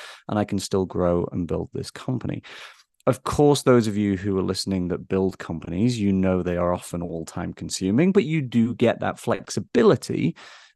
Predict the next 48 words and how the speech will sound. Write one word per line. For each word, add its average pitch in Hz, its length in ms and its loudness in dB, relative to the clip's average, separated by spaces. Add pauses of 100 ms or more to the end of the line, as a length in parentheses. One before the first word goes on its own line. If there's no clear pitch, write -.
in 139 240 6
your 92 180 2
time, 90 500 -4
and 135 120 2
that 107 120 2
makes 95 240 -2
a 95 60 -4
real 87 180 -2
difference. 123 440 -4
I 98 60 -2
have 87 100 -4
a 82 40 -8
whole 104 140 -4
bunch 90 300 -6
of - 40 -12
kids, 120 320 -4 (440)
and 95 280 2
I 87 60 0
love 87 200 -2
to - 60 -14
spend 87 280 -6
time 82 280 -6
with 80 120 -8
them. 90 180 -6
And 117 100 -2
so 131 120 -2
that 147 160 0
flexibility 113 680 -2
is 95 80 -2
very 90 460 -2 (240)
important 104 680 -4
for - 100 -8
me. 87 260 -4 (480)
And 151 160 4
finally, 214 480 6
I 139 80 8
would 135 120 6
say, 135 280 4 (800)
I 196 180 4
just 170 220 -2
have 139 220 0
it 127 80 6
as 107 120 2
part 117 320 0
of 113 80 -2
my 107 280 4
sort 104 200 0
of 98 160 -2